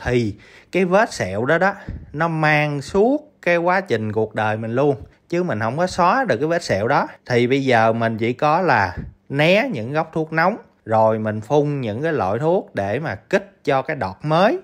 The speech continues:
từ trong thân nó bật ra. Tức là,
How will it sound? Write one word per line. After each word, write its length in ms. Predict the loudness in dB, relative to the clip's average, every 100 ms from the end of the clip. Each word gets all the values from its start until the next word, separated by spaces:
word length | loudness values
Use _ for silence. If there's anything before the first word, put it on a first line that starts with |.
| -2
từ 360 | 2 4 4 2
trong 220 | 0 0 0
thân 320 | 0 0 -2
nó 100 | -4
bật 260 | -4 -4
ra. 420 | -2 0 2 -2 -6 -8 -10 -6
Tức 180 | -6 0
là, 300 | 2 2 0